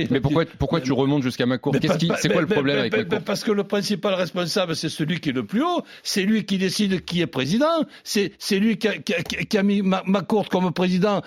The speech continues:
Speaker 2: Et moi,
Speaker 1: Longoria.
Speaker 2: je, et moi, je pensais au, au départ avec toutes les qualités qu'on peut trouver et les défauts aussi, tout le monde en a, nous, toi, moi. Mais quand, quand, quand,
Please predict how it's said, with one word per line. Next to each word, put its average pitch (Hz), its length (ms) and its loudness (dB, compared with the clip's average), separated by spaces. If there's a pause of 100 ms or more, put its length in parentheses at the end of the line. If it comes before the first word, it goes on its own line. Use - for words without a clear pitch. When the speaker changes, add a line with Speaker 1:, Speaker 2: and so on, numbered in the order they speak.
(120)
Speaker 2:
Et - 20 -2
moi, - 80 0
Speaker 1:
Longoria. 123 340 2
Speaker 2:
je, 180 60 -2
et - 20 2
moi, 202 160 2
je 185 100 0
pensais 196 540 0 (180)
au, 175 140 0 (100)
au 180 80 0
départ 185 480 0 (1000)
avec 170 220 -2
toutes 208 200 -2
les 202 160 0
qualités 202 420 -2
qu'on 185 180 -2
peut 180 120 -4
trouver 190 380 -2
et 165 100 0
les 165 140 -2
défauts 165 280 -4
aussi, 226 380 0 (260)
tout 156 100 -2
le 160 100 0
monde 160 200 2
en 185 120 2
a, 254 200 2
nous, 160 420 2
toi, 175 320 0
moi. 170 240 0 (400)
Mais 143 140 -2
quand, 180 260 0 (120)
quand, 190 220 0
quand, 196 180 0